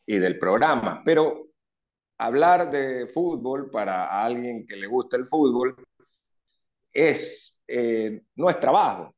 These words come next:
realmente. Así que, más aún si se trata de tener un invitado, ni más ni menos como Salvador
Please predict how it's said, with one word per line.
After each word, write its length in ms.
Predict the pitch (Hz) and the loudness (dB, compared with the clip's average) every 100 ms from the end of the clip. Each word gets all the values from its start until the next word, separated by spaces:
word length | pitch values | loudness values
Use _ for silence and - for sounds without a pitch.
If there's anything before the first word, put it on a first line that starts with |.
| _ | _
realmente. 720 | 113 127 135 190 113 - _ | -6 -4 -2 -4 -4 -12 _
Así 240 | - 147 | -4 -4
que, 440 | 151 151 127 107 - _ _ _ | 0 0 0 -6 -14 _ _ _
más 500 | 110 131 143 180 175 | -10 -4 0 2 4
aún 500 | 170 190 190 175 - _ _ | 4 4 2 -2 -10 _ _
si 180 | - 123 | -8 -4
se 120 | 123 | -4
trata 640 | 143 160 160 160 147 - | 0 2 2 2 2 0
de 180 | 117 120 | -8 -8
tener 340 | - 120 139 143 | -6 -6 -4 -2
un 120 | 139 | -2
invitado, 880 | 123 117 - 135 135 135 131 - _ _ _ _ _ | -4 -4 2 4 4 4 0 -8 _ _ _ _ _
ni 160 | 104 | -6
más 220 | 113 131 127 | -2 0 0
ni 120 | 123 | 0
menos 560 | 127 135 131 120 - - _ _ _ _ | 0 0 0 -2 -6 -20 _ _ _ _
como 640 | - 113 113 101 101 - _ _ _ | 0 0 2 -2 -4 -8 _ _ _
Salvador 1160 | - - 117 107 104 104 117 127 123 123 - | -20 -2 0 2 2 0 2 2 2 -2 -8